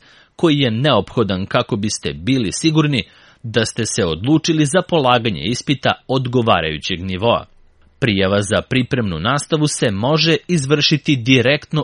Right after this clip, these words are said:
u našoj poslovnici, odnosno na mail menadžer at akademija oxford tačka com ili na broj telefona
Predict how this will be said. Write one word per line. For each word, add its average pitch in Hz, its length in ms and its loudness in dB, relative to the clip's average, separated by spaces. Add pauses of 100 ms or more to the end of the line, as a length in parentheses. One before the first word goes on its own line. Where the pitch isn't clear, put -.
u 139 100 0
našoj 104 360 -2
poslovnici, 139 680 -2 (540)
odnosno 117 500 0
na 110 140 0
mail 120 300 0 (420)
menadžer 98 580 0 (100)
at 151 320 -2
akademija 143 680 2
oxford 110 440 -2 (120)
tačka 101 300 0 (100)
com 110 240 2 (400)
ili 170 280 4
na 95 360 -2
broj 131 220 2
telefona 117 640 0